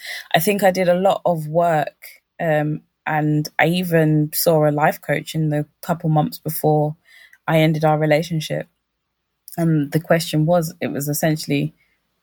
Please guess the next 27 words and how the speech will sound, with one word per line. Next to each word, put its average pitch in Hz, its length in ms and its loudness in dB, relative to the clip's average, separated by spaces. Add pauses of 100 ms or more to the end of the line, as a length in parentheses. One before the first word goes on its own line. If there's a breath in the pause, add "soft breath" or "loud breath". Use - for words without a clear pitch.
(140)
"What 160 280 4
do 180 80 0
I 160 80 2
do? 147 260 -2
Do 151 160 -2
I 151 80 2
stay? 151 320 -2
Do 147 140 -4
I 151 40 -2
go?" 147 140 -2
And 151 280 -2
I 156 120 2
did 175 240 0
so 185 220 2
much - 260 -6
work 170 320 0
to 160 100 -12
be 165 120 -4
like, 151 240 -2
to 160 140 -4
figure 185 360 -2
out 147 320 2 (440)
what 190 140 2
I 202 140 2
wanted 170 560 -4 (120)
and 160 120 -4
almost 190 540 -2